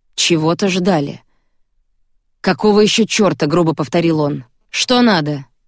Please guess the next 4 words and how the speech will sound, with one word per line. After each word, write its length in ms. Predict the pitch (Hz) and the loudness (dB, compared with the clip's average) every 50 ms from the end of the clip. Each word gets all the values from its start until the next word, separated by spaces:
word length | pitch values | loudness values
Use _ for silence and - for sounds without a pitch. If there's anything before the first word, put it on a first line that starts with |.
| _ _ _ _ _ _ _ _ _ _ _ _ _ _ _ _ _ _ _ _ _ _ _ | _ _ _ _ _ _ _ _ _ _ _ _ _ _ _ _ _ _ _ _ _ _ _
Тишина 520 | - 180 160 - - 175 175 180 196 208 - | -4 -2 -2 0 0 2 2 2 2 0 0
излучала 640 | - 190 160 180 185 175 - - 202 185 180 185 - | -2 -2 0 0 -2 -2 0 0 0 0 0 0 0
угрозу. 680 | - 208 180 170 185 196 196 165 143 151 - - - _ _ _ _ _ _ _ _ _ _ _ _ _ | 0 -2 -2 0 0 0 0 -2 -4 -6 -10 -12 -14 _ _ _ _ _ _ _ _ _ _ _ _ _
Там, 340 | _ 208 214 196 156 147 143 | _ 0 0 2 0 -2 -4